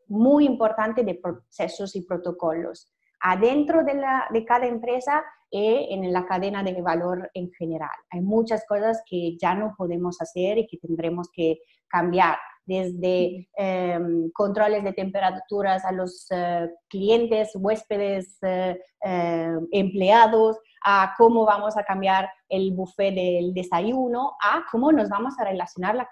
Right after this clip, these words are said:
Speaker 1: en la cadena de valor, porque, em, con tus stakeholders también las cosas,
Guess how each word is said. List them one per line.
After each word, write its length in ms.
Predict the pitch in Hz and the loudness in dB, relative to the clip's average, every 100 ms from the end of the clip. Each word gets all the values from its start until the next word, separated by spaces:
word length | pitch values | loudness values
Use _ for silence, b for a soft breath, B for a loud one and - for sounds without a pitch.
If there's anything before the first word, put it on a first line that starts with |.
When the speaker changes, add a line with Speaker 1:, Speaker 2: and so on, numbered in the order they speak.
| _ | _
Speaker 1:
en 180 | - 185 | -8 -6
la 100 | 175 | -6
cadena 340 | 175 175 214 240 | -4 -4 -2 -2
de 120 | 185 | -4
valor, 420 | 160 170 214 175 - | -4 2 2 2 -4
porque, 320 | 165 175 170 b b _ - | -8 -8 -10 b b _ -6
em, 460 | 180 170 165 160 | -4 -2 -4 -6
con 220 | 165 202 202 | -4 -4 -2
tus 240 | 233 - | -6 -4
stakeholders 680 | 226 214 220 226 262 294 302 | -4 -2 0 0 2 -2 -4
también 540 | 180 180 214 262 202 - | -4 -2 -2 -2 -6 -10
las 180 | - 170 | -12 -12
cosas, 460 | - 180 175 170 | -8 -6 -6 -8